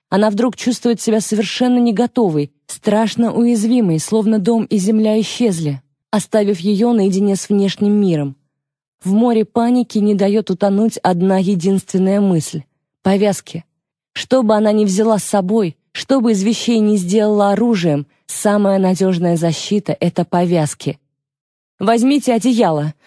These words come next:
напоминает Мэлори детям, слышит, как они собираются, и возвращается к ним, чтобы помочь. Мальчик для своего возраста мелковат,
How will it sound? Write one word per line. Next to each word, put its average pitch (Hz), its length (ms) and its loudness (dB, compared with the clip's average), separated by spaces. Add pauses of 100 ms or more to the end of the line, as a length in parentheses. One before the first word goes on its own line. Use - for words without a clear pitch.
напоминает 170 580 0
Мэлори 175 380 0
детям, 190 480 -2
слышит, 196 420 -4
как 165 200 -4
они 170 160 0
собираются, 170 760 -2
и - 140 -4
возвращается 175 680 -2
к - 120 -8
ним, 175 180 0
чтобы 165 320 -4
помочь. 160 640 -4 (800)
Мальчик 233 500 0
для 214 140 0
своего 220 460 0
возраста 226 580 -2
мелковат, 226 720 -2